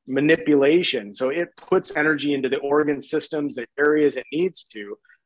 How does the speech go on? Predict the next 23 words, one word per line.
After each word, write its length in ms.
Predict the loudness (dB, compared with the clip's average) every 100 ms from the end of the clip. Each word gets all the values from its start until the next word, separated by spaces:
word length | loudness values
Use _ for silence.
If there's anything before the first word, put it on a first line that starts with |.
| 0
called 160 | 0 2
transformation 760 | 4 4 4 0 0 0 -2
and 100 | -6
transportation. 920 | -4 -4 -4 -4 -6 -2 -2 -2 -8 -16 _ _ _
So 100 | -6
you 60 | 2
bring 260 | 2 2
food 400 | -2 0 4 6
in, 260 | 6 4 0
for 140 | -2
example, 400 | -4 -2 -4 -2
and 80 | -2
I 80 | -2
talk 180 | -2 -2
about 220 | -2 -4
calories 500 | -8 -2 -2 -2 -6
with 100 | -10
my 120 | -10
clients 340 | -6 -2 -2 -2
a 60 |
lot 140 | -6 -6
as 120 | -12
qi. 480 | -6 -4 0 -2 -2